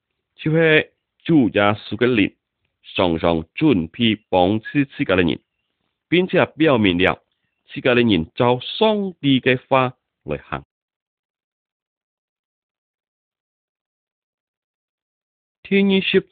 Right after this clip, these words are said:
七圖，基督徒應當生活出照着聖經裏面嘅話來行，就是上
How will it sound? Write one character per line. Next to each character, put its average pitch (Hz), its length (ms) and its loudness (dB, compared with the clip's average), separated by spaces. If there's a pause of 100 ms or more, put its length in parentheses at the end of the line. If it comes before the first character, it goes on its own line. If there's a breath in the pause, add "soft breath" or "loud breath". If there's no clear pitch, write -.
(140)
七 - 120 0
圖， - 500 -4 (800)
基 170 240 0
督 185 160 2
徒 98 340 2
應 185 500 -2
當 104 380 0
生 98 420 -2
活 - 160 0
出 - 360 -2 (600)
照 170 360 0
着 - 380 -2
聖 175 480 -2
經 98 260 0
裏 95 120 0
面 98 200 0
嘅 113 140 -2
話 120 180 -2
來 69 140 -4
行， 78 200 -10 (600)
就 127 200 -4
是 113 220 0
上 160 480 -4